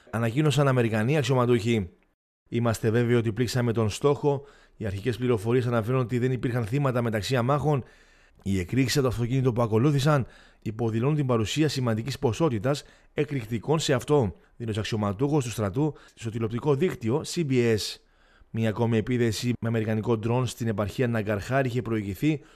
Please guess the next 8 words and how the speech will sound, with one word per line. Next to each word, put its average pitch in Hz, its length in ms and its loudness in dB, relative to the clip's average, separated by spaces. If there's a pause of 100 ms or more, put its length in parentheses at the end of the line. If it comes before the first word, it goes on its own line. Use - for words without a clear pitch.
(140)
σκοτώνοντας 117 800 -2
δύο 120 200 0
μέλη 143 280 0
του 131 60 -2
Ισλαμικού 110 360 -2
κράτους 135 500 0 (180)
του 165 120 0
Χορασάν. 110 880 0